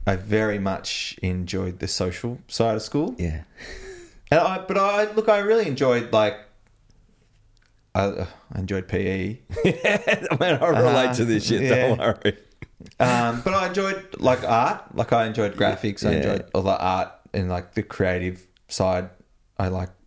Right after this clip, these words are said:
Speaker 1: I enjoy art
Speaker 2: Yeah, yeah.
Speaker 1: stuff
Speaker 2: Yeah, I
Speaker 1: more
Speaker 2: get it.
Speaker 1: so than, um,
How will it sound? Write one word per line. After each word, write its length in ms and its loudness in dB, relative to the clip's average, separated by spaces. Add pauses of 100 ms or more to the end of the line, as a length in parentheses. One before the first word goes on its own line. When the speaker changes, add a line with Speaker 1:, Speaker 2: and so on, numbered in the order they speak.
(840)
Speaker 1:
I 80 -6
enjoy 360 -4
art 280 -6 (420)
Speaker 2:
Yeah, 160 2
yeah. 60 2
Speaker 1:
stuff 560 0
Speaker 2:
Yeah, 240 2
I 60 2
Speaker 1:
more 100 2
Speaker 2:
get 60 2
it. 40 0
Speaker 1:
so 240 0
than, 320 -4 (800)
um, 440 -4